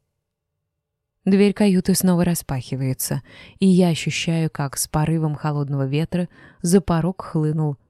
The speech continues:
запах моря. «Как-то же надо на жизнь зарабатывать», — продолжает она. «Или ты думала, что мы тебе позволим улизнуть и прихватить сокровища, которые сирены стерегли под водой? Эта карта моя,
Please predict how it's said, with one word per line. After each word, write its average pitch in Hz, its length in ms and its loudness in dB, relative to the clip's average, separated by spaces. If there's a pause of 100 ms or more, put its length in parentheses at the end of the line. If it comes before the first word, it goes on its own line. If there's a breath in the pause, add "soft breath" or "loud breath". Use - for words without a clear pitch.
(140)
запах 147 580 -4
моря. 135 440 -8 (920)
«Как-то 247 400 2
же 180 180 4
надо 170 420 0
на 143 180 -2
жизнь 156 420 0
зарабатывать», — 139 840 -2 (260 loud breath)
продолжает 165 580 0
она. 139 340 -4 (280)
«Или 262 220 0
ты 240 160 2
думала, 165 400 4
что - 180 -2
мы 156 160 2
тебе 156 240 2
позволим 151 560 2
улизнуть 139 680 0
и 151 60 2
прихватить 147 540 -2
сокровища, 175 720 -2
которые 131 440 0
сирены 139 680 2
стерегли 160 520 2
под 151 180 0
водой? 160 580 0 (560 soft breath)
Эта 143 300 -2
карта 135 420 -2
моя, 135 520 -2